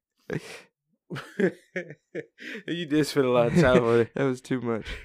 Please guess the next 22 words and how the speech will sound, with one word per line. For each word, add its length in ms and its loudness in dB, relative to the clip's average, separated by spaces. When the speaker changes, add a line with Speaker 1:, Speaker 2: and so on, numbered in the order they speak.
Speaker 2:
I'm 180 -6
sorry 360 6
to 140 -4
whoever 320 2
we 100 2
bored, 320 4
but, 180 2
um, 340 0
Speaker 1:
I 140 -2
was 180 -4
into 320 -10
it. 80 -16
Speaker 2:
on 160 -2
that 180 6
<laughs> 20 0
note, 240 8
why 100 8
don't 100 10
we 80 12
take 240 4
a 80 4
quick 280 4